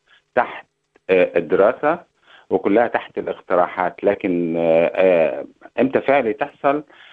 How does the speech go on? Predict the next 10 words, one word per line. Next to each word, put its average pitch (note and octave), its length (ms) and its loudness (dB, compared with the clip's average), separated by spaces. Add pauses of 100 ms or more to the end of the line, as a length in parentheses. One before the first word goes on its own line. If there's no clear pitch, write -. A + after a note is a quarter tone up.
(220)
طبعا G2+ 360 -2
لسه - 160 -10
مش، F2 160 -10
هم A#2 200 0
عايزين A#2 340 0
يجربوا G#2 760 0
دي G#2+ 260 -4
لمدة F#2+ 440 -4
اتناشر G#2 440 -6 (140)
شهر G#2+ 220 -2